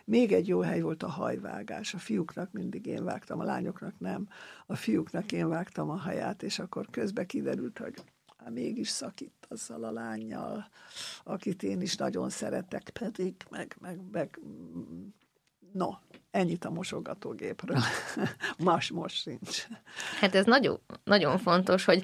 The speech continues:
Speaker 2: legyenek ilyen kapcsolódási pontok, és soha nem tudjuk, hogy mi az.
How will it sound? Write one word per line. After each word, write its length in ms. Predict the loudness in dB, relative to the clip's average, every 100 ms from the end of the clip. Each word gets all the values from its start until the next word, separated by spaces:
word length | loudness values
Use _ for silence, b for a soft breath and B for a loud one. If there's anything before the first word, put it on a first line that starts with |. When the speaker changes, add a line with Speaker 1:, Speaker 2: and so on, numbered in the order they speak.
| B
Speaker 2:
legyenek 420 | 8 10 10 8 8
ilyen 160 | 8
kapcsolódási 640 | 8 6 8 8 10 8 6
pontok, 440 | 4 4 6 4
és 100 | 6
soha 160 | 8 8
nem 200 | 8 8
tudjuk, 340 | 8 10 10
hogy 160 | 10 12
mi 160 | 10
az. 440 | 10 6 4 0